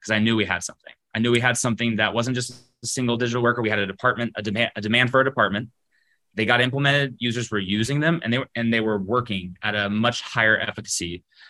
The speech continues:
So another thing is, uh, you know, when I'm s-,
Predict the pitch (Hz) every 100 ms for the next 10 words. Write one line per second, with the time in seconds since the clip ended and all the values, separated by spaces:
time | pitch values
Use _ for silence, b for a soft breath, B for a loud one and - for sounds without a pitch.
0 | B - 113 123 131 120 107 101 101 98
1 | - _ _ _ _ _ _ _ _ -
2 | - - 104 98 - 113 107 107 95 -